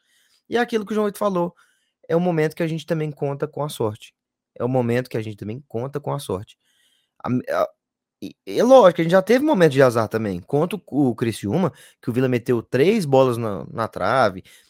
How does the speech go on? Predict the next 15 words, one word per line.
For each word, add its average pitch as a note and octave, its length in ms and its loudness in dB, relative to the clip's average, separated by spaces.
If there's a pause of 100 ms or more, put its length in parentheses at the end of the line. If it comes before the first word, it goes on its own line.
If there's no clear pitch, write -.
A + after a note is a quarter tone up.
O - 80 -16
goleiro D3+ 380 0
do - 20 -10
Criciúma C#3+ 280 -6
fazendo C#3+ 260 -4
uma C#3+ 100 -2
belíssima E3 600 0
atuação. C3+ 640 -2 (360)
A - 80 -6
gente B2 260 -6
não F#3 100 -2
contou E3+ 280 -4
com C3+ 80 -6
essa A#2 180 -6
sorte. - 380 -8